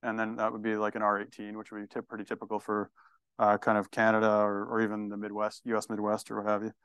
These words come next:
for, for an A D tank anyway. So, um, so that's it. So, uh, there's a bit of a contest. Uh, if you guys can just, uh, figure out how to line yourselves into,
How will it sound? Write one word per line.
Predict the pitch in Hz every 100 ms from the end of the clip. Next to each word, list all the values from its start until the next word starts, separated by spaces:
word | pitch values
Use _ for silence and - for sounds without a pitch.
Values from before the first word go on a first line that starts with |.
| _ _ _ _
for, | - 107 101
for | -
an | 107
A | 104
D | 110
tank | 107 107 107
anyway. | 107 104 107 - _ _ _ _ _ _ _ _ -
So, | - - _ _ _ _ _ _ -
um, | 120 120 120 120 120 _ _ _ _ _
so | - 143
that's | 143 151
it. | 185 -
So, | - 160 147 147
uh, | 143 139
there's | 143 135
a | 123 -
bit | 160
of | 196
a | 165
contest. | - 147 147 147 127 147 - - _ _ _ _ -
Uh, | 123 123 123
if |
you | 147
guys | 143 131
can | 135
just, | 131 131 - _ _ _ -
uh, | 127
figure | 117 135 131
out | 127
how |
to | 131
line | 120 131
yourselves | 131 - 127 123
into, | 120 120 117